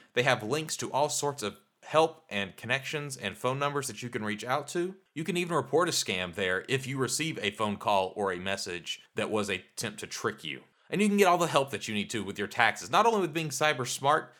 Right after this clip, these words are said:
about your information, but just maybe getting through your taxes in general. It's a tricky time. They understand that it's a tricky process, and they wanna help you. And of course, I R S dot gov isn't the only resource that you have access to.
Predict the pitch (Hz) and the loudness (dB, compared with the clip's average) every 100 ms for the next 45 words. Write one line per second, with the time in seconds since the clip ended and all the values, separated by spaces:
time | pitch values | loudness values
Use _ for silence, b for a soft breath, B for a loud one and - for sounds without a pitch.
0 | b - 135 143 139 143 147 135 127 135 | b 0 4 4 4 -2 0 0 0 0
1 | 143 170 165 - b b b _ 180 214 | -2 -6 -6 -12 b b b _ -2 0
2 | 208 - _ 147 185 208 170 170 175 180 | -2 -6 _ -4 -2 -2 0 0 0 0
3 | 175 160 160 160 160 156 156 156 143 170 | -2 0 -4 0 -2 -2 -4 -2 0 2
4 | 98 - 143 143 131 - - 165 139 127 | 2 -2 -2 -2 -2 -8 -10 -10 -10 2
5 | 127 139 147 127 139 147 139 - 131 139 | 4 4 2 -2 0 0 -2 2 2 2
6 | 123 113 123 98 - 135 135 107 120 131 | 2 0 -2 -6 -2 -4 -4 -4 -2 0
7 | 170 165 151 151 170 175 165 170 165 135 | 0 -2 -2 -2 2 2 4 2 0 -10
8 | - _ - 190 - 160 - 143 139 127 | -14 _ 2 4 8 6 8 6 8 8
9 | 117 - 113 98 104 104 170 139 120 107 | 4 4 2 6 6 6 6 4 2 2
10 | 107 98 95 95 98 92 - 92 90 85 | 2 2 0 -2 -2 -4 -4 -2 -2 0
11 | 87 - 87 - 92 85 | 0 0 -8 -4 -2 -2